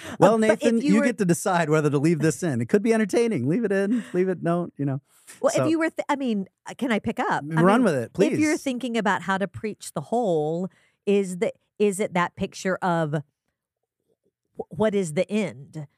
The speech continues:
Speaker 2: If we go
Speaker 1: Yeah.
Speaker 2: in the direction of, of, of rebellion against these words, these, these invitations, these gentle calls of our loving God who's willing to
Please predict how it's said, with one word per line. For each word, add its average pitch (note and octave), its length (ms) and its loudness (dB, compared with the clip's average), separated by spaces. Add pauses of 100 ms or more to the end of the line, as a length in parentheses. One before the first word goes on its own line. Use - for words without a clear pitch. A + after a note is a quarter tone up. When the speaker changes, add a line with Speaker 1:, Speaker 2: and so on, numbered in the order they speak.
(160)
Speaker 2:
If G3 180 -2
we F3+ 200 0
go F#3 260 2
Speaker 1:
Yeah. G#3+ 160 -2
Speaker 2:
in F#3+ 140 -2
the F3+ 80 0
direction E3+ 680 -2 (100)
of, D#3 460 0 (680)
of, D#3 200 -6 (680)
of D3 360 -8 (160)
rebellion F3 720 0
against D#3+ 580 -8 (100)
these D3 580 -6 (420)
words, D#3+ 520 -2
these, C#3 520 -10 (1080)
these D#3+ 300 -8
invitations, D#3 1120 -6
these D3 340 -8
gentle E3+ 440 -4
calls D3+ 720 -4 (160)
of C#3 460 -6
our D3+ 160 -4
loving D3+ 400 -4
God C#3 480 -6
who's D3 220 -8
willing D3+ 500 -8
to - 100 -18